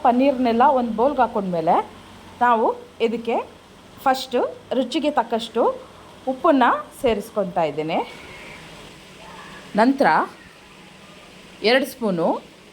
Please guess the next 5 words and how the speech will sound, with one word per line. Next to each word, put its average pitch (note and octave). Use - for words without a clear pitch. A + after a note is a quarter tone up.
ಕಡಲೆ A#3
ಹಿಟ್ಟನ್ನು A#3+
ಸೇರಿಸ್ಕೊತಾ F#3
ಇದ್ದೇನೆ. D#3
ಕಡಲೆ B3+